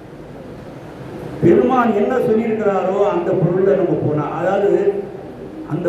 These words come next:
பொருள்ல போனா நிச்சயமாக நம்ம தெரிய முடியும் பெரிய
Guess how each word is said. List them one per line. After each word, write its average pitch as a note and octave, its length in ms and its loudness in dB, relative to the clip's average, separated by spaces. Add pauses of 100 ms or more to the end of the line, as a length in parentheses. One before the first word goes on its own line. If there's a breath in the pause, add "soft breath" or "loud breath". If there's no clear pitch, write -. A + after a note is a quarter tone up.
(120)
பொருள்ல G#3 280 4 (120)
போனா F#3 180 0 (140)
நிச்சயமாக B3 520 2 (100)
நம்ம G#3 140 0 (880)
தெரிய F3 180 -2 (100)
முடியும் C3 300 -2 (380)
பெரிய - 200 0